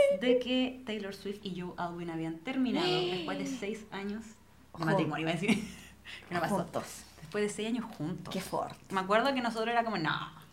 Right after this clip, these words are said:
Speaker 1: no, esto no pasó, no".
Speaker 2: Igual lo, lo seguimos como rumor.
Speaker 1: Sí, lo seguimos como rumor porque estábamos súper nerviosas y fue como, "Ya, pongámosle rumor arriba", porque
Speaker 2: Porque, claro, nosotros no somos una, una cuenta de updates.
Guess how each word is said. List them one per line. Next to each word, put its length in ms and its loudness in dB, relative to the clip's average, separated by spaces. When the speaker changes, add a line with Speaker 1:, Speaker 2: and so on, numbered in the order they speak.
Speaker 1:
no, 240 -4
esto 160 -8
no 80 -6
pasó, 420 -12
no". 120 -4
Speaker 2:
Igual 240 6
lo, 220 0
lo 80 2
seguimos 240 6
como 200 6
rumor. 400 2
Speaker 1:
Sí, 200 -2
lo 80 -2
seguimos 180 -4
como 160 -2
rumor 300 2
porque 360 -6
estábamos 440 2
súper 240 -2
nerviosas 420 -2
y 40 -10
fue 100 -8
como, 260 -4
"Ya, 180 -12
pongámosle 380 0
rumor 320 0
arriba", 680 2
porque 140 -8
Speaker 2:
Porque, 260 6
claro, 240 8
nosotros 280 6
no 40 6
somos 280 4
una, 300 6
una 640 8
cuenta 640 8
de 120 4
updates. 580 6